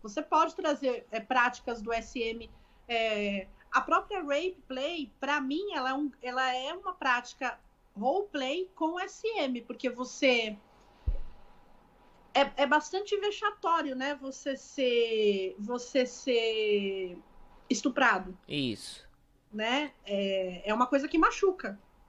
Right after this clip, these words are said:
Speaker 1: E o, o S M, o sadismo e o masoquismo não é só físico, ele é físico e psicológico.
Speaker 2: E psicológico também.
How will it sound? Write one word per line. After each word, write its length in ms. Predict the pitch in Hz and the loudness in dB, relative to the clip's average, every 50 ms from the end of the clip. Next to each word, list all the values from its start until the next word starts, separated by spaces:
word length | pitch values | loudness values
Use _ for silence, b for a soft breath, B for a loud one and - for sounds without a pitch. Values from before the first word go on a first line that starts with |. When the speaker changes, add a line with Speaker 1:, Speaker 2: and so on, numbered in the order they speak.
| _ _ - - - - - - - _ - _ _ _ b b b b b b - - | _ _ -20 -20 -20 -20 -20 -20 -20 _ -20 _ _ _ b b b b b b -2 2
Speaker 1:
E 220 | 294 349 392 427 427 | 6 8 8 8 6
o, 720 | 381 339 294 269 262 247 - - 247 254 247 240 233 226 | 4 0 -2 -2 -4 -6 -10 -10 -10 -8 -6 -6 -4 -2
o 80 | 226 240 | 0 0
S 420 | 240 247 240 - - - 262 233 | 0 0 -4 -6 -8 -6 -4 -2
M, 300 | 226 233 269 339 349 311 | 0 0 0 0 0 0
o 60 | 269 | -2
sadismo 560 | - - 277 254 240 214 214 277 320 294 269 277 | -2 0 0 0 0 2 0 0 0 2 0 -2
e 40 | |
o 40 | 262 | 0
masoquismo 680 | 247 247 233 226 226 214 - - 311 359 339 320 302 285 | 0 -2 -2 -2 -6 -10 -2 0 0 0 2 2 0 2
não 220 | 277 277 285 285 | 2 2 2 2
é 140 | 330 415 427 | 2 0 -2
só 280 | - - - 370 302 311 | -4 0 4 4 4 4
físico, 760 | - - - 285 247 220 202 202 - 208 202 - - 208 202 | 2 -2 0 0 0 0 -2 -4 -6 -10 -12 -4 -2 0 2
ele 100 | 202 208 | 2 2
é 100 | 233 233 233 | 0 -2 -2
físico 500 | - - 285 339 349 381 403 - 392 370 | 0 4 4 4 4 4 0 2 2 0
e 80 | 370 | 0
psicológico. 640 | 370 - - 415 415 - 480 523 523 466 330 277 254 | -2 0 0 0 0 2 2 2 4 6 6 6 6
Speaker 2:
E 60 | 165 | 4
psicológico 760 | 156 160 - - 180 170 196 196 175 170 180 - - - 226 | 2 0 0 2 2 4 6 6 6 6 6 4 0 -4 -6
também. 540 | - - 254 302 330 302 233 185 156 165 | -6 -6 -6 -6 -4 -4 -4 -4 -4 -6